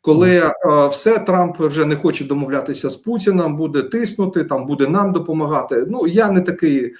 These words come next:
Speaker 1: великий оптиміст.
Speaker 2: Так, так.
Speaker 1: Тут ще питання: чи надовго от така зміна? Ми вже, от тих, я вже, знаєте, нарахував, десь близько за дев'ять місяців президентства Трампа десь, е, разів шість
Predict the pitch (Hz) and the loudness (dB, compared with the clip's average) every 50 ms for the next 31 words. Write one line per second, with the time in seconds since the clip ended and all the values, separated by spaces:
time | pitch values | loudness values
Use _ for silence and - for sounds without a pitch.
0 | _ _ _ 139 156 151 151 143 - 160 151 156 - - 202 214 254 262 220 185 | _ _ _ 0 0 2 0 2 2 0 0 0 0 0 0 2 2 0 -2 -4
1 | - _ 202 185 - - - - - - - - - _ _ - - 247 190 - | -2 _ 2 2 2 2 -2 -10 -10 -10 -10 -12 -14 _ _ -10 -8 -6 -4 0
2 | - 240 226 185 233 - - 214 180 175 170 170 - 254 254 240 220 185 160 170 | 2 2 4 4 4 4 4 2 2 2 2 0 0 -2 2 2 2 4 6 6
3 | 156 143 139 151 180 190 190 190 185 - 202 190 - 208 175 170 190 190 196 196 | 6 6 4 2 0 0 0 -2 -2 -2 -2 0 2 0 2 2 2 2 2 2
4 | 190 190 190 185 - _ _ 120 - - 196 196 180 170 175 185 180 170 165 165 | 2 2 0 -2 -6 _ _ -16 -6 -2 0 0 0 2 2 4 4 4 2 2
5 | 160 170 175 - - 220 185 - 208 202 185 165 180 185 185 214 208 185 180 165 | 0 0 -2 -2 -4 -4 0 2 2 2 4 2 2 0 2 2 2 0 0 0
6 | 165 165 170 165 - 190 180 208 196 180 170 190 190 160 151 175 214 196 - - | 0 0 -2 0 0 0 2 2 0 2 4 2 2 2 0 -4 -4 -6 -2 0
7 | 202 190 185 - - - _ - 151 151 202 190 185 233 254 247 214 - - 220 | 0 0 0 -2 -8 -20 _ -10 -4 0 0 2 2 2 2 0 -2 -2 0 -2
8 | 226 208 214 - 196 185 - 196 185 185 202 202 185 185 - 185 190 226 262 254 | -2 -2 0 0 -2 0 2 0 2 2 2 2 2 0 0 -2 0 0 -2 -2
9 | 214 - 196 185 208 214 208 - - - - _ _ _ - - - 214 208 196 | -2 -2 0 2 2 2 0 -2 -12 -20 -20 _ _ _ -8 -4 -2 0 2 4
10 | 220 220 220 254 240 - - - - 214 202 165 147 - - - _ | 4 2 2 0 -2 -4 -4 -4 0 2 2 0 0 -4 -12 -18 _